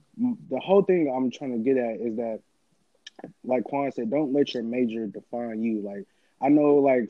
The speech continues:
for some, some people, and I can speak, and I don't know if y'all can, but I'm pretty sure y'all probably heard this too, like, our parents always get on us about, you know, "Make sure you have stability," or, like, "Make sure you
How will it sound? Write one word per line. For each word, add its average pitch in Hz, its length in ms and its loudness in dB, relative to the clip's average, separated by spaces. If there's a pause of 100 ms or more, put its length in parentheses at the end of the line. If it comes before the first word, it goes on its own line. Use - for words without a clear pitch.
(120)
for 127 140 -4
some, 143 500 -2
some 151 220 -2
people, 123 280 -2
and 123 100 -4
I 139 80 -4
can 135 140 -8
speak, 127 320 -2
and 113 100 -8
I 123 40 -6
don't 127 120 -2
know 120 160 -2
if 107 100 -10
y'all 123 160 -6
can, 117 360 -10
but 110 240 -6 (180)
I'm 120 100 -6
pretty 131 280 0
sure 127 360 -2 (400)
y'all 135 200 0
probably 127 280 -4
heard 127 200 -4
this 123 120 -6
too, 143 260 0
like, 117 280 -4 (580)
our 135 140 2
parents 147 420 -4
always 131 320 0
get 131 140 0
on 131 160 -2
us 123 160 -6
about, 117 360 -6
you 135 100 -10
know, 127 120 -8
"Make 160 200 0
sure 175 200 -4
you 165 160 -2
have 147 300 -12
stability," 147 640 2
or, 123 200 -2
like, 117 200 -4
"Make 151 220 -2
sure 147 240 -4
you 131 400 0